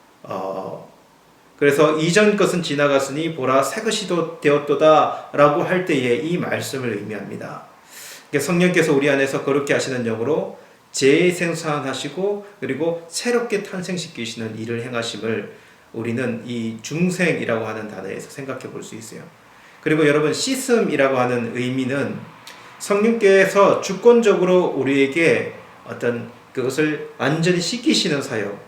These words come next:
그래서 여러분, 그냥 목욕이라고 생각하시면 될 것 같아요. 이 의미를 가지고 예수님께서 제자들의 발을 씻을 때에 "목욕한 자들은 발만 씻으면 된다." 이렇게 말씀하신 적이 있지 않습니까?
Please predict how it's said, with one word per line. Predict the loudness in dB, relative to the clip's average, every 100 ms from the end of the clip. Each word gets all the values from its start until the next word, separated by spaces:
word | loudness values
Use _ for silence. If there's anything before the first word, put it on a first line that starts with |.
| -20 -20 _
그래서 | -2 2
여러분, | 4 2 0 -4 -12 -16 -8
그냥 | -2 -2 -4 -12 -20 _
목욕이라고 | -2 2 8 8 8 4 2
생각하시면 | -2 0 -2 -2 -6
될 | -8
것 | -6
같아요. | -8 -6 -10 -14 -16 -20 -20 -20 -20 -20 -2
이 | 4
의미를 | 6 6 4 2 2 4 2
가지고 | 4 2 0 0
예수님께서 | 0 -2 -4 -4 -4
제자들의 | -2 2 2 2 0
발을 | 0 0
씻을 | -2 -6 -8 -6
때에 | -4 0 -2 -4 -14 -20 -20 4
"목욕한 | 6 8 6 4 2 4
자들은 | 2 4 2 2 0 0
발만 | 2 4 2
씻으면 | 0 -6 -6 -6
된다." | -4 -4 0 -2 -2 -10 -4
이렇게 | 0 2
말씀하신 | 0 -2 -2 -4 -4
적이 | -6 -6
있지 | -6 -6
않습니까? | -8 -10 -12 -12 -12 -12